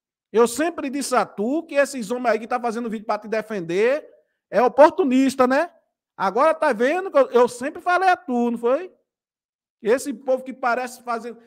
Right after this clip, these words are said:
é melhor o vídeo da gente que a gente diga a verdade na tua cara, de que esses caras que quer fazer vídeo defendendo tu. Ainda bem que agora tu entendesse, né? Que se aproximar de tu pra ganhar teus inscritos, né?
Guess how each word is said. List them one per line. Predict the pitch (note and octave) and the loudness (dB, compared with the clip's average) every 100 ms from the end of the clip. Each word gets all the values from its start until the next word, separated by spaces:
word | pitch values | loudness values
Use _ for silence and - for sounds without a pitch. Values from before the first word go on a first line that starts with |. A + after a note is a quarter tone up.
| _ | _
é | G#3+ | -6
melhor | D4+ D#4+ C#4 D#4 | -4 -2 2 2
o | D4+ | 0
vídeo | D4 D#4 | -4 -4
da | D4 A#3 | 0 0
gente | F3+ G3+ D4+ | -2 -6 -6
que | D4+ | -4
a | C#4+ | -4
gente | B3 C#4 | -4 -8
diga | C4+ D4 | -2 -2
a | |
verdade | D4+ C4 A#3+ C4+ | 0 -2 -2 -4
na | C4 | -8
tua | C#4 D#4 | -4 -2
cara, | D4+ G3+ G#3+ A#3 G#3 | -2 -2 0 0 -4
de | A3+ | -6
que | C4+ | -6
esses | C4+ C#4+ - | -6 -8 -8
caras | A3 G#3 G#3 | -4 -4 -4
que | G#3+ | -10
quer | B3 | -10
fazer | A#3+ A3+ A#3 | -8 -6 -8
vídeo | F3 A3 A3 | -8 -12 -8
defendendo | B3+ B3 C4+ B3+ B3+ | -8 -8 -8 -8 -8
tu. | - G3+ G#3+ F#3+ _ _ _ _ _ _ _ _ - | -10 -12 -10 -14 _ _ _ _ _ _ _ _ -8
Ainda | F#3+ D#4 F#4 E4+ | -6 -2 0 0
bem | A3 C4 | 0 -2
que | E4+ | 0
agora | D#4 C#4+ E4 | 2 2 0
tu | G4 | -2
entendesse, | F#4+ G4+ D4 A#3+ B3 A#3+ | -6 -6 0 2 2 -2
né? | B3 C4 D#4+ _ _ _ _ _ _ _ | -8 -8 -10 _ _ _ _ _ _ _
Que | G3+ | -6
se | A#3 | -2
aproximar | B3+ C4+ A#3+ B3+ B3+ | 2 2 2 2 -2
de | A3 | -4
tu | A#3+ | -6
pra | C#4 | -6
ganhar | C#4+ C#4+ | -4 -4
teus | C4+ C4 A#3+ | 0 -2 -2
inscritos, | A3 - G#3 B3 A#3 F#3+ | -12 -12 -10 -8 -10 -8
né? | G3 A#3+ D4+ | -6 -6 -8